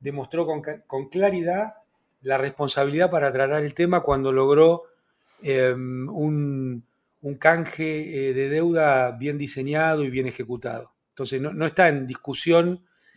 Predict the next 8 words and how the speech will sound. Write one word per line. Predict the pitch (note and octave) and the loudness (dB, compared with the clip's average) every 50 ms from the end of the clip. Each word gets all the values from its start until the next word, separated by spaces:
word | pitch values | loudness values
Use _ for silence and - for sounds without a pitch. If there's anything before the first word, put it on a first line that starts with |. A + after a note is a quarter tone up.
| _ _ _ _ _ - | _ _ _ _ _ -8
si | - - C#3 | -2 2 2
Argentina | C3+ B2+ - C#3 C3 D3+ D#3+ D#3 D3+ C#3+ | 2 2 0 -4 -2 -2 0 2 2 4
va | C#3+ | 2
a | C#3 | 2
ser | - - D3 C3+ | 2 0 0 0
responsable | C3+ C3 - - C3+ C3 C3 - - D3 D3 D3 D3 C#3+ C#3 | -2 -4 -4 -2 -4 -2 -2 0 2 2 2 2 4 2 2
o | C3+ | 2
no | C#3+ D3 D3+ D#3 D#3 D3+ | 2 2 2 0 -2 -6